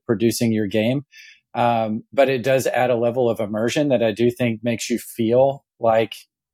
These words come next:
you're a part of the game that you're playing. So for a game where you're chefs and you're cooking and you're collecting ingredients, being able to store things in a soup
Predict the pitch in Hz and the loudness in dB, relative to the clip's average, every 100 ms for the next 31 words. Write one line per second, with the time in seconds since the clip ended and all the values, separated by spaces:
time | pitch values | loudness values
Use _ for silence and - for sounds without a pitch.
0 | _ _ - 120 110 - 127 120 120 - | _ _ -2 0 0 0 0 0 0 -2
1 | 113 113 107 - - _ _ _ _ _ | 0 2 0 -8 -20 _ _ _ _ _
2 | - 117 107 110 113 113 110 104 - 104 | 0 2 2 0 -2 -2 -2 -2 -2 -2
3 | 131 156 143 - 107 117 107 117 120 117 | -2 -6 -4 -2 0 0 2 2 2 2
4 | 113 110 107 107 - - 120 117 120 - | 0 0 -2 -4 -6 -4 2 2 2 0
5 | 117 107 107 107 - 120 120 117 120 107 | -2 0 -2 -2 -2 0 2 2 0 -2
6 | 104 - - _ _ - 127 - 120 120 | -6 -12 -20 _ _ 0 0 2 0 2
7 | - 117 110 107 113 127 135 120 127 120 | 2 0 0 0 0 0 0 0 2 2
8 | 113 113 113 110 - - - 113 107 123 | 2 0 0 -2 -6 -10 -2 0 2 0
9 | 117 117 107 - - 117 | 0 0 -2 -4 -2 -2